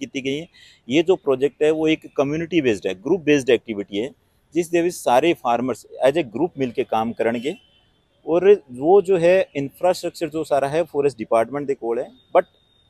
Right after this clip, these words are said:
जो फार्मर उस दे विच काम कर रहे हैं, वो उन्हां दा ही रहेगा। जदों तक वो उस दे विच काम कर रहे हैं, उन्हां दी property है, वो उसनूं यूज़ कर सकते हैं। तो ये जो create किया गया है, वो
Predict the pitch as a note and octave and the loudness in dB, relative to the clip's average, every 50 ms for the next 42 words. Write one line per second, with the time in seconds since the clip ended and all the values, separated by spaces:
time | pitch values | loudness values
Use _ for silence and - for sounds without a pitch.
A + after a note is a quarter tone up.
0 | _ _ _ - C3+ F3 G3 G3+ G3 F#3+ F#3 F#3+ F#3+ F3 D3+ F3 F3 E3+ E3 - | _ _ _ -4 -2 0 2 4 4 2 4 2 0 -2 -2 -2 -2 -2 -4 -4
1 | - C#3 C3 D#3 F3+ - - C3+ G#2+ G#2 G2 F2 - _ _ _ _ _ _ A#2+ | -2 -2 0 0 0 0 0 0 0 0 -2 -4 -8 _ _ _ _ _ _ -2
2 | D3 F#3 G#3 - D#3+ D3 D3 D3+ D3+ D3 D#3 D3+ C#3+ E3 E3 D3 A#2+ A2 A2 G#2+ | 2 2 2 2 0 -2 -2 0 2 4 2 2 2 0 -2 -2 0 0 0 0
3 | F#2+ F#2 E2+ - - _ - B2 B2 C#3+ C#3 D#3+ D3+ C#3+ D3+ D#3 D#3 - - C#3 | 0 -2 -4 -6 -8 _ -8 -6 -6 -4 -4 -4 -2 -2 -2 -4 -4 -6 -10 -14
4 | - - - - - _ _ - C3 B2+ C3 B2+ - - A#2 A2+ A#2+ B2+ A#2 - | -16 -16 -18 -20 -20 _ _ -6 -6 -6 -6 -8 -8 -6 -4 -4 -4 -4 -4 -4
5 | B2 B2+ D3 E3 E3+ D3+ C#3+ C#3+ C#3+ C#3 C#3 C#3+ C#3 A#2+ - - A#2 A2 - - | -2 -2 -2 -2 -4 -4 -6 -6 -6 -6 -6 -8 -8 -8 -8 -6 -6 -6 -4 -6
6 | A2+ A2 - D3 A#2 C#3 C#3 G3 - _ _ _ _ _ _ _ - C3+ C#3 C3 | -8 -8 -10 -10 -8 -8 -8 -8 -10 _ _ _ _ _ _ _ -8 -6 -6 -6
7 | - - D#3 D#3+ C#3+ A#2+ B2+ C#3 B2+ - - B2+ A2+ - - G2+ E2+ _ - F2+ | -6 -8 -8 -6 -4 -4 -4 -6 -6 0 2 2 2 2 0 -4 -6 _ -10 -12
8 | F2 F2+ E2 E2+ _ _ _ _ _ _ _ _ _ _ _ _ _ _ _ _ | -12 -12 -14 -18 _ _ _ _ _ _ _ _ _ _ _ _ _ _ _ _
9 | _ _ _ - D#3 E3+ F#3 F#3+ G3 G3 F#3 - - _ _ _ B2+ B2 D3 E3+ | _ _ _ -6 -2 0 2 2 2 0 -2 -4 -10 _ _ _ -8 0 4 6
10 | F3+ F#3 F#3 F#3 F#3+ E3 D3+ D#3 D3 - - - C3 D#3 G#3 A3 A3 G#3 F3+ F#3+ | 6 6 6 6 4 0 -2 -6 -6 -6 -6 0 4 6 6 6 4 2 0 2
11 | E3+ D#3 D#3+ D#3+ D#3+ D#3+ D#3+ - - - D3+ | 2 4 4 4 4 4 0 -4 -6 -8 -8